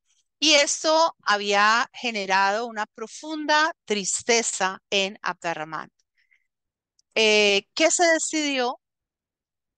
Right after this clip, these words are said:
Precisamente crear la ciudad para enaltecerla, para recordarla, para, eh, inmortalizarla. Sin embargo, Azahara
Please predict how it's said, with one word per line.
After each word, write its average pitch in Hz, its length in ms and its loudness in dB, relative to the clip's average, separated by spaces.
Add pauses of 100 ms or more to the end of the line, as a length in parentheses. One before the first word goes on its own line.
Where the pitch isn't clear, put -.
(500)
Precisamente 254 840 -2
crear 233 580 2
la 277 160 0
ciudad 220 520 -4 (380)
para 269 640 2
enaltecerla, 226 1160 -4 (220)
para 233 540 2
recordarla, 202 1160 -2 (240)
para, 220 640 2 (560)
eh, 196 440 -4
inmortalizarla. 196 1080 -6 (1120)
Sin 359 200 -6
embargo, 285 600 -2 (160)
Azahara 214 720 0